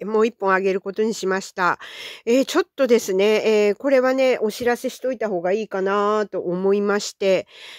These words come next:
はい。そのうち同じことが日本でも起きる可能性が出てきましたんで、えー、ちょっとね、えー、こちらの記事をちょっとあげようかどうか悩んだんですけど、あげることにいたします。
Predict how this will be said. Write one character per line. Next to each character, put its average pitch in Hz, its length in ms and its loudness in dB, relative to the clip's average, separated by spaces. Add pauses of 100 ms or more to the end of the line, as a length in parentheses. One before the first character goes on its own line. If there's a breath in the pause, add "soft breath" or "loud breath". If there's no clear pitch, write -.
(120)
は 233 100 2
い。 233 60 4
そ 262 160 2
の 285 100 4
う 320 80 4
ち 294 200 -2
同 262 280 2
じ 285 140 -2
こ 294 140 -6
と 330 120 -2
が 240 140 6
日 202 100 4
本 277 240 2
で 269 100 2
も 202 240 0
起 - 40 -16
き 277 160 -4
る 240 100 0
可 240 160 0
能 247 220 4
性 254 280 4
が 254 180 4
出 254 120 -2
て 254 140 -6
き 233 80 -8
ま 214 160 0
し - 80 -8
た 214 100 -2
ん 196 140 -2
で、 202 280 2 (480 loud breath)
え 214 540 6
ー、 208 40 -2
ち 277 100 -8
ょ - 40 -20
っ - 40 -20
と 214 80 -2
ね、 202 300 2 (600)
え 190 200 2
ー、 - 20 -2
こ 240 160 -2
ち 233 180 0
ら 226 120 6
の 226 120 4
記 240 160 -8
事 202 200 2
を 220 260 4
ち - 80 -14
ょ 302 60 -6
っ - 20 -20
と 220 180 -2
あ 233 80 2
げ 262 120 -2
よ 330 80 0
う - 20 -10
か 294 120 0
ど 240 120 0
う 220 40 0
か 196 280 0
悩 196 320 0
ん 269 80 -6
だ 233 100 0
ん 208 60 -2
で 190 80 0
す - 100 -14
け 190 120 -4
ど、 208 260 0
あ 190 40 0
げ 202 120 0
る 214 80 -4
こ 208 160 -12
と 247 80 -2
に 185 160 2
い 175 40 -6
た 175 120 -6
し - 140 -6
ま 170 120 0
す。 - 200 -12